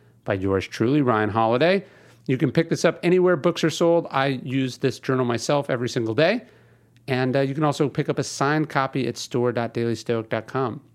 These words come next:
"It's ruinous for the soul to be anxious about the future and miserable in advance of misery,"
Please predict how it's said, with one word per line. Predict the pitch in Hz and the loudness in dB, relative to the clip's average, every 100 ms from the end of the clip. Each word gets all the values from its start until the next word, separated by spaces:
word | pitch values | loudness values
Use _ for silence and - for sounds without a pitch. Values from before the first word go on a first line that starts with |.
| _ _ _ _ _ _ _ _ _ - - | _ _ _ _ _ _ _ _ _ -20 -2
"It's | 185 - | 0 0
ruinous | 143 165 226 226 226 | 2 2 4 2 0
for | - 202 | 0 0
the | 185 | 2
soul | - 175 190 | 2 2 2
to | 190 | 2
be | 170 180 | 0 2
anxious | 175 190 - 185 190 | 2 2 2 0 2
about | 180 175 | 2 0
the | 180 | -2
future | - 190 - 180 | 0 0 2 2
and | 170 160 | 4 4
miserable | 180 165 175 165 170 165 - | 2 2 0 2 2 2 2
in | 165 165 | 2 4
advance | - 143 135 156 156 - | 2 0 2 2 2 0
of | 151 123 | -4 0
misery," | 139 180 185 180 120 - | 2 4 2 0 0 -4